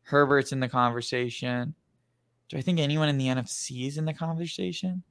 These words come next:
Jalen Hurts also looks really well, but I'm not gonna put him there yet. Jalen Hurts, that's another one. I might get on board by the end of the season. He might be a top ten quarterback.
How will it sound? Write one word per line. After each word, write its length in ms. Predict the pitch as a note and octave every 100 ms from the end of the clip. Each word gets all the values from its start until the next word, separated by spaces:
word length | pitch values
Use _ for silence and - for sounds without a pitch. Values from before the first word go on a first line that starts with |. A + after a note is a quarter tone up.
| _ _ _ _ -
Jalen 360 | E3 A#3 F3+
Hurts 300 | - G3+ G3
also 300 | D3 F3+ -
looks 200 | D3 C3+
really 220 | D3+ C#3 C3+
well, 240 | C3+ C3+
but 140 | C3+
I'm 80 | C#3+
not 160 | D3 C3
gonna 100 | B2
put 180 | B2+ B2
him 120 | B2+
there 160 | B2+
yet. 260 | B2+ B2+ B2 _ _ _
Jalen 300 | - G#3 G#3
Hurts, 400 | D#3+ F3 D#3+ - - - _ -
that's 220 | D#3 F#3
another 260 | F#3 A3+
one. 300 | G3+ F3 E3+ - - _ _ _ -
I 120 | F3+
might 240 | F#4 G4
get 100 | A3
on 160 | G#3+ E3+
board 240 | F3 F3
by 100 | D3
the 140 | C#3+ C#3+
end 100 | C#3
of 40 |
the 60 | C3+
season. 280 | C#3+ C3+ C3+
He 120 | C#3
might 180 | B2+ B2
be 80 |
a 40 | B2+
top 200 | B2+ B2
ten 160 | A2+
quarterback. 460 | - G2 G#2 A#1 -